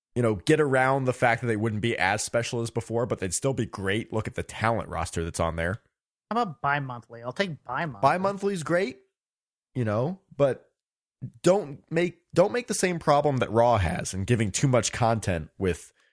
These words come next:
Speaker 1: you know, people getting burned out, not knowing how to do it.
Speaker 2: Yeah, no, I know. I, and I, I, I'd much rather N X T be brought up and be SmackDown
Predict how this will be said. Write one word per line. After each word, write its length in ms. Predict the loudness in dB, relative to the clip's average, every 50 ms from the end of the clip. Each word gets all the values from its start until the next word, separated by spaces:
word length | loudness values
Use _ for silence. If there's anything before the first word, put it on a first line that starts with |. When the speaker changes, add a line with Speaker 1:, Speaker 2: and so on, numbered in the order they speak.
| _ _ -4
Speaker 1:
you 80 | -2
know, 60 | 0 0
people 260 | 2 0 0 0 2
getting 260 | 0 0 0 0 0
burned 300 | 2 2 2 4 4 4
out, 300 | 4 4 4 2 0 0
not 200 | 0 -2 -2 0
knowing 200 | 0 0 0 0
how 140 | 0 -2 -2
to 80 | -4
do 240 | -6 -6 -4 -4 -4
it. 160 | -4 -6 -10 -12 -20 _ _ _ _ _ _ _ _ _ _
Speaker 2:
Yeah, 240 | 0 0 2 2 0 0
no, 260 | 0 0 0 2 2
I 80 | 0
know. 200 | 0 0 -2 -2
I, 100 | -2 -2
and 200 | -2 0 0 2
I, 160 | 2 2 0 -2 -6 _ _ -4
I, 180 | -2 -2 -2 -4 _ _ -2
I'd 180 | -2 -2 0
much 280 | 2 0 0 0 0 0
rather 260 | 0 2 2 0 0 0
N 160 | 0 2 2
X 200 | 0 0 -2 -2
T 180 | 0 0 2
be 140 | 2 2 2
brought 260 | 2 4 4 4 4
up 140 | 2 2 0
and 80 | 0 2
be 320 | 2 2 2 2 0 -2 -2
SmackDown 960 | 0 0 2 2 4 4 4 4 2 2 2 2 2 2 2 2 0 -2 -4